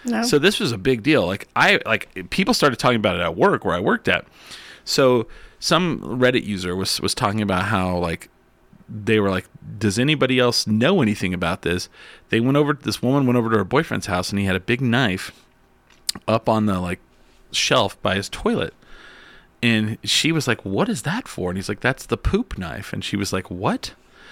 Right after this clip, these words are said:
Speaker 2: And apparently it's like whenever the, the poop is too big, they use it to break it up so it'll go down the toilet. And, and the guy's like, "Well, my family has always had one, and we've had one, like, our whole lives." And so he, they put, this woman posted on Reddit, and it just explodes with people, like, either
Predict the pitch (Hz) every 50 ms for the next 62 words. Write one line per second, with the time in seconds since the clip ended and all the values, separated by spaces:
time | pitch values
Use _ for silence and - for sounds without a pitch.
0 | - - - - - 120 117 - - 196 208 208 190 165 143 131 - - 123 113
1 | 101 - 117 117 110 101 104 101 92 - - - - - 107 - - - 123 123
2 | - 107 - - - - 113 95 101 110 131 139 117 110 104 104 104 98 - 101
3 | - - 95 87 - 98 98 98 - 98 104 107 - - - - 101 92 90 98
4 | 95 - - 95 90 90 - 95 87 90 104 110 104 95 - - - 113 135 185
5 | 254 302 277 - - - - - - - - - - - - - - - - -
6 | _ 139 131 131 127 - - - 123 120 117 110 101 - - _ _ _ _ -
7 | 113 110 95 113 113 120 123 120 104 113 101 92 - - 101 92 90 101 101 -
8 | - - 120 127 147 135 104 98 92 101 82 95 127 143 113 95 - - 95 85
9 | 98 95 90 87 95 95 92 92 92 95 92 - - 98 92 90 98 95 92 90
10 | 92 90 - 90 92 87 - 113 98 92 101 143 143 107 - - - - - -
11 | - - - _ - 123 120 - - 139 117 - 147 - - - 82 101 110 101
12 | - - - 76 98 107 - - - 175 233 220 139 104 - 127 110 - - 104
13 | 90 95 131 175 165 117 - - 110 120 131 - 123 120 - - 104 - - -
14 | - 160 214 226 170 104 95 90 - - 127 - 110 101 98 95 - 113 123 113
15 | 101 101 92 85